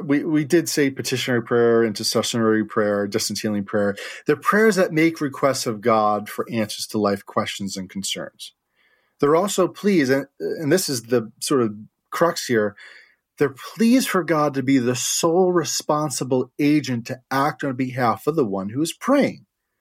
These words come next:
Right? This, we're not talking about prayers of thanksgiving or prayers of lament. This is the essence of petitionary prayer, asking God to do something and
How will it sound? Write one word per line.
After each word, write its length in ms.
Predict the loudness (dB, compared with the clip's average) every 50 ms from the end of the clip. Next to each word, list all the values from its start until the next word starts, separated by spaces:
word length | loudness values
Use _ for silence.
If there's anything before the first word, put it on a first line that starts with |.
| _ _ _ _ _ _ _
Right? 220 | 2 2 2 2
This, 180 | 2 0 0 0
we're 140 | -2 0 0
not 180 | 0 2 2
talking 240 | 2 2 4 4 2
about 300 | 2 4 2 2 2 0
prayers 320 | 2 2 4 4 4 2
of 100 | 0 -4
thanksgiving 800 | -4 -6 -8 -8 -8 -8 0 2 4 4 4 4 2 2 0 -2
or 60 | -2 -4
prayers 360 | -4 -4 -6 -4 -4 -6 -8
of 120 | -8 -6
lament. 380 | -4 -2 0 2 2 0 -2 -4 -10 -18 -20 -20 -20 -20 _ _ 0
This 300 | 2 2 2 2 2 -2
is 120 | -2 -2
the 200 | -2 -2 -4 -4 -2
essence 460 | 0 0 0 0 0 -4 -4 -4 -2
of 120 | -4 -4 -2
petitionary 600 | -4 -6 -4 -2 -2 -4 -2 -2 -2 -2 -2 -2
prayer, 260 | -4 -4 -4 -4 -2 -2 0
asking 580 | 2 2 2 2 0 0 -2 -2 0 0 0
God 420 | 0 2 2 4 2 2 0 -2 -4
to 100 | -6 -8
do 420 | -8 -10 -8 -4 0 0 0 0 -2 -6 -12 -18 -12 -8
something 460 | -4 -2 -2 0 0 0 -2 0 0
and 360 | 0 0 2 0 0 -2 -6